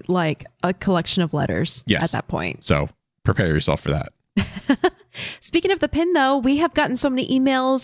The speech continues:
Speaker 1: and tweets of people who have bought their Toph pin. Thank you
Speaker 2: Yeah.
Speaker 1: so much for sharing with us.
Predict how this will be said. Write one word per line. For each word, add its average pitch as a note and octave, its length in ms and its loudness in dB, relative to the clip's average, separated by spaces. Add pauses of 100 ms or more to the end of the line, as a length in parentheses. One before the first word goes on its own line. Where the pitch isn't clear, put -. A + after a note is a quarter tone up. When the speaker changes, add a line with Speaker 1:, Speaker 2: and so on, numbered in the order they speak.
(120)
Speaker 1:
and G#3 460 2 (340)
tweets - 500 0
of A#3 140 0
people C4 320 2
who A#3+ 120 2
have A3+ 140 2
bought A3+ 260 0
their G#3+ 120 0
Toph - 360 -4
pin. A#3+ 480 -2
Thank - 140 2
you F2+ 140 -2
Speaker 2:
Yeah. - 60 0
Speaker 1:
so B3+ 200 0
much B3 180 0
for A#3+ 120 2
sharing G3 400 0
with C4+ 160 0
us. D#4+ 260 2